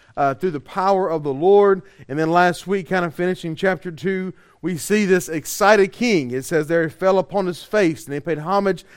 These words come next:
to Daniel there in verse forty-six. And so it looks like, leaving chapter two last week, it looks like King Nebuchadnezzar is excited. He's looking to and trusting the Lord, but we'll see,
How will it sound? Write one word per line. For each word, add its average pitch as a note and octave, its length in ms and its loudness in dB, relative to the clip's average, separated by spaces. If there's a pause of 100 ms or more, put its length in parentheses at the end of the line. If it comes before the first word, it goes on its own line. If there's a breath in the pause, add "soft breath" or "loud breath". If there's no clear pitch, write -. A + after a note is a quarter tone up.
(120)
to F#3 100 -2
Daniel F3 480 0
there D#3 160 -2
in D3 80 -6
verse E3 240 -4
forty-six. F3+ 760 -4 (640)
And E3+ 140 -12
so F3 160 0
it E3+ 40 2
looks G#3+ 360 0
like, G3 280 4 (280 loud breath)
leaving A#3+ 400 4
chapter G#3+ 360 0
two B3 240 -4
last F3+ 320 0
week, E3 220 -2
it F#3 60 -4
looks C4 360 -4
like G3 240 2 (240 soft breath)
King A#3 260 0
Nebuchadnezzar G#3+ 680 0
is E3+ 100 -6
excited. G3 600 0
He's D#3+ 220 -4
looking G#3 300 -4
to G3+ 320 -4 (260 soft breath)
and D#3 180 -4
trusting G3 560 -2 (240 soft breath)
the D#3 100 -4
Lord, E3+ 500 4 (200 soft breath)
but B2+ 100 -10
we'll F3+ 200 0
see, D#3+ 500 -2